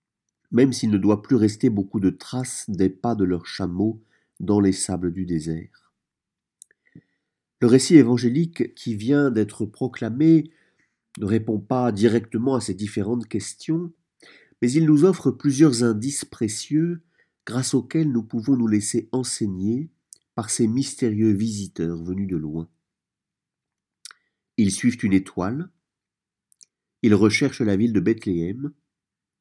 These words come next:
et ils se prosternent. L'étoile, Bethléem, et la prosternation.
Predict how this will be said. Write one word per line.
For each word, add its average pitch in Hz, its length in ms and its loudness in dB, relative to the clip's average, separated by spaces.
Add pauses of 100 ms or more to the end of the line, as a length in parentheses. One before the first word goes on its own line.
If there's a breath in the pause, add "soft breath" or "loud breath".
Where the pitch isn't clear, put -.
(500)
et 117 80 6
ils 107 140 2
se 101 140 -4
prosternent. - 680 -14 (1700)
L'étoile, 101 720 -4 (1160)
Bethléem, 92 880 -4 (800 loud breath)
et 110 80 4
la 104 100 4
prosternation. 98 920 -6